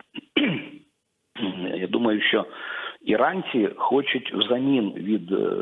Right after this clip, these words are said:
росіян значно більше, ніж ті готові їм надати. Головне, що потрібно зараз і-, іранцям, це от цей останній такий ривок зробити,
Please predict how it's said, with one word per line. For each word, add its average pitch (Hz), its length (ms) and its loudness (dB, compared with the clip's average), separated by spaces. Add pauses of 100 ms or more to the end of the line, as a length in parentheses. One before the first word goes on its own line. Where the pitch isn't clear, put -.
росіян 147 560 2 (220)
значно 123 520 2
більше, 151 460 4
ніж 110 320 -2
ті 151 140 6
готові 123 520 0 (460)
їм 117 480 0
надати. 120 640 0 (1040)
Головне, 139 800 2 (280)
що 131 140 2
потрібно 113 520 -6
зараз 104 320 0 (200)
і-, 85 240 -6
іранцям, 117 580 2 (100)
це 60 60 -2
от 57 140 0 (140)
цей - 120 2
останній 113 460 2
такий - 420 -4
ривок 127 500 0
зробити, 131 540 0